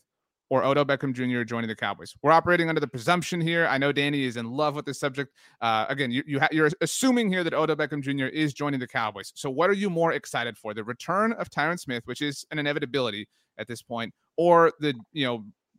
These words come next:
union between the Cowboys and Odell Beckham Junior, assuming that does happen?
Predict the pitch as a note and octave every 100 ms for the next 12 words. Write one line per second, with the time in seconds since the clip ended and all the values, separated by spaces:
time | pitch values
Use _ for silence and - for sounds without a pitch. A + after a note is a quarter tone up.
0 | _ B2+ F3+ F3+ B2+ A#2 A#2+ - - B2+
1 | B2 A#2 C3+ C3+ B2 A#2+ B2+ B2+ B2 A#2+
2 | A#2 A#2 A2+ - C#3 - C3+ B2+ A#2 A2
3 | G#2+ F#2 -